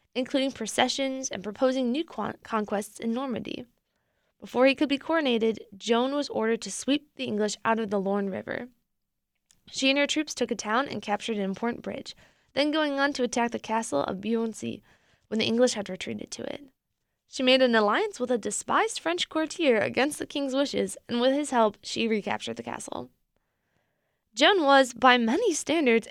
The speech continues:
a brutal warlord who did not hold back in her conquest. Some reports say she even slaughtered villagers and traders of the crown without mercy.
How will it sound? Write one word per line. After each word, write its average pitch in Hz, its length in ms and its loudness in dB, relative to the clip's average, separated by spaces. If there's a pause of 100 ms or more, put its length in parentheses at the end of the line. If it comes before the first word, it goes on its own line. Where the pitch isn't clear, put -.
a 233 100 4
brutal 233 640 2
warlord 226 640 4 (480)
who 359 80 -2
did 294 160 2
not 254 280 6
hold 330 260 -2
back 214 200 4
in 220 80 -4
her 214 120 -6
conquest. - 640 -10 (400)
Some - 160 -6
reports 320 560 2
say 285 240 0
she 294 140 -2
even 277 260 4
slaughtered 269 560 6
villagers 233 420 2
and 233 160 -2
traders 202 580 -2 (460)
of 240 100 -4
the 269 80 -2
crown 214 460 2
without 208 560 -2
mercy. - 520 -10